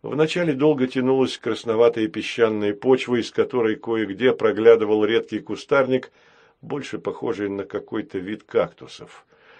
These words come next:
Утром капитан срезал один из побегов и, сделав биохимический анализ, обнаружил в клетках кустарника воду. Это говорило о том, что хотя бы изредка на планете идут дожди,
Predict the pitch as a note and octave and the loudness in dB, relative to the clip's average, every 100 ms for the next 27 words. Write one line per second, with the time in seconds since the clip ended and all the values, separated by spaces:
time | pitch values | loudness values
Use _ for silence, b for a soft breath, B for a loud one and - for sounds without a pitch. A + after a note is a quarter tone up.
0 | b b b - D#3 D#3 C#3+ C3+ C#3+ C#3+ | b b b 0 0 4 4 4 0 0
1 | C#3 D#3 C3+ - C#3+ D3+ A2+ B2 A#2 B2 | 6 6 6 0 4 4 4 0 0 0
2 | B2 A2+ C3+ B2+ D#3 C3 A#2+ - C3 G2 | -2 0 2 4 4 4 2 2 -2 -2
3 | G#2 C3 B2 F#2 E2+ A#2 A2+ B2 B2 A#2+ | 0 2 2 0 2 2 2 -6 -8 -8
4 | A#2 - B2 A#2 B2 C3 B2+ B2 A#2+ A2 | -10 -8 -2 0 2 2 0 2 0 2
5 | A2+ A#2+ B2+ A#2+ A#2+ - - B2 B2+ B2+ | 2 2 -2 -4 -6 -8 -8 0 0 0
6 | B2 - - A2+ - - B2+ A2+ A#2+ A2+ | -8 -8 -14 -16 -12 2 2 2 -8 -4
7 | A#2+ A2+ A2+ A#2 F#2+ - C#2 - _ _ | -2 -2 0 0 0 -4 -18 -20 _ _
8 | _ _ B B B B B - - G2 | _ _ B B B B B -16 -12 -2
9 | G#2 A2+ A2+ G#2 G#2 - A2+ - G2 G#2+ | 2 2 4 0 0 -6 -8 -10 -6 -6
10 | - A2+ G2 A2 C3 B2+ C3+ - - A#2 | 0 0 2 -4 -4 -6 -10 -8 -6 -4
11 | A2 G#2 G#2 G2+ A2 - A#2 F2+ G#2 F#2+ | -6 -2 -2 -2 -6 -6 -8 -6 -8 -10
12 | D2+ G2 E2 D2+ E2 A2+ | -4 -4 -4 -10 -6 -6